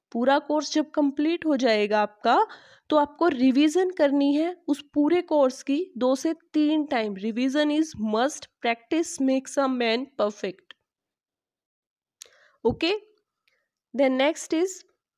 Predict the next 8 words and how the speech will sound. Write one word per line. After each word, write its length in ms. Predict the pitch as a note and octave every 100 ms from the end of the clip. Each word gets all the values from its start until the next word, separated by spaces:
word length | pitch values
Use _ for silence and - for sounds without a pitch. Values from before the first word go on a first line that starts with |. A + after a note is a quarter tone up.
| _ _ _ _ _ _ _ _ _ _ _ _ _ _
कि 100 | - D4+
जब 280 | C4+ D#4+ - -
हमारा 300 | D4+ C#4 D4
पूरा 320 | D4 D4 F#4+
कोर्स 360 | G4 F4 E4 -
हो 100 | C4+
जाएगा 300 | A#3+ A#3 A#3
कंप्लीट, 560 | A#3 B3 G#3+ G#3 A#3